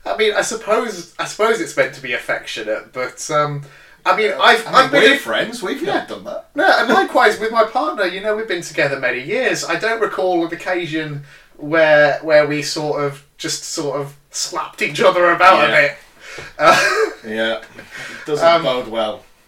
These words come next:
Speaker 1: it, I mean, it definitely doesn't. I, I mean, I think that's, that's a theme of this episode, really, that, uh, their relationship maybe has some cracks in it.
Speaker 2: Hmm.
Speaker 1: That there may be some, uh,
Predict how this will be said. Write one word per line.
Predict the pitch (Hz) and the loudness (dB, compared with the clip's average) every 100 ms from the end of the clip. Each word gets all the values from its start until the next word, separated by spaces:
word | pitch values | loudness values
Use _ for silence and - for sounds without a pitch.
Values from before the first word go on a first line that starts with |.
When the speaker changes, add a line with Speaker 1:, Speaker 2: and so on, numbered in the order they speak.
| - | -8
Speaker 1:
it, | 143 143 - - - | -6 -6 -10 -20 -4
I | 147 156 | 0 2
mean, | 151 | 2
it | 165 | 2
definitely | 175 160 139 | 2 2 0
doesn't. | 139 123 131 127 | 2 2 -2 0
I, | 147 147 | 2 2
I | |
mean, | 147 143 135 - | -2 -2 -6 -4
I | 135 | -4
think | 151 147 | -2 -2
that's, | 143 135 - | -2 -2 -4
that's | - - - | -4 -4 -4
a | |
theme | - 156 131 113 | -8 -6 -6 -8
of | |
this | 120 - | -12 -6
episode, | 139 135 120 107 107 | -4 -4 -4 -4 -4
really, | 104 107 104 107 | -4 -6 -8 -10
that, | 107 107 - 127 | -8 -8 -8 -6
uh, | 117 110 110 113 - | -4 -2 -2 -4 -4
their | 127 110 | -4 -2
relationship | 113 117 113 117 110 110 - | -2 -4 -8 -12 -12 -14 -14
maybe | 110 110 107 107 104 _ _ _ _ _ | -8 -8 -8 -10 -14 _ _ _ _ _
has | 127 113 | -12 -10
some | 107 104 | -12 -10
cracks | 135 120 - 110 | -6 -6 -8 -14
in | 101 | -12
it. | 90 - - - _ | -12 -12 -14 -16 _
Speaker 2:
Hmm. | 311 277 | -20 -12
Speaker 1:
That | 226 165 | -10 -4
there | 120 117 | -2 -2
may | 120 123 120 | -2 -6 -6
be | 113 | -10
some, | 107 120 110 110 107 | -8 -6 -8 -8 -8
uh, | 107 107 | -6 -6